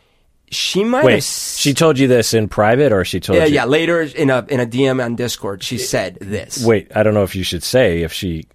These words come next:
Speaker 2: you shouldn't say unless sh-, she
Speaker 1: Uh, fair. Okay, fair enough. It was
Speaker 2: Something
Speaker 1: something
Speaker 2: pu-,
Speaker 1: about me.
Speaker 2: something public on,
Speaker 1: Yeah,
Speaker 2: I mean,
Speaker 1: that's
Speaker 2: make, we'll
Speaker 1: true.
Speaker 2: make your own judgment, but if it's, if it was public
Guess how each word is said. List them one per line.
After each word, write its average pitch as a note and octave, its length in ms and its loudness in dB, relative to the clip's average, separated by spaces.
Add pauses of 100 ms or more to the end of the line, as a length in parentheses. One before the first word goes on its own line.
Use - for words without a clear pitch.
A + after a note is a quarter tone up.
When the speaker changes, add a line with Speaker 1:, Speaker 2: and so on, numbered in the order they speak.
(120)
Speaker 2:
you F#2 160 -6
shouldn't E2+ 340 -2
say F#2+ 300 2
unless D#2+ 260 -4
sh-, - 280 -12 (260)
she D#2+ 480 -10 (240)
Speaker 1:
Uh, G3 100 -6
fair. C3+ 540 0 (320)
Okay, C3+ 380 -4
fair - 200 -2
enough. A#2+ 300 -4 (840)
It E3+ 60 -6
was D#3+ 180 -6
Speaker 2:
Something F#3+ 380 2
Speaker 1:
something D3 140 4
Speaker 2:
pu-, F3 40 4
Speaker 1:
about C#3+ 200 2
me. G#2 520 -2
Speaker 2:
something F#3 400 2
public C3+ 560 2
on, A#2+ 500 2
Speaker 1:
Yeah, B2 220 -2
Speaker 2:
I - 40 0
mean, C3+ 80 4
Speaker 1:
that's D#3+ 140 4
Speaker 2:
make, F#3+ 120 4
we'll E3 120 2
Speaker 1:
true. F3 40 4
Speaker 2:
make G#3+ 220 2
your F#3+ 80 6
own C#3 100 2
judgment, A2 400 2
but A2+ 160 4
if A2+ 140 2
it's, - 180 -4
if A#2 140 -2
it A#2 80 2
was A#2 180 2
public D3 500 0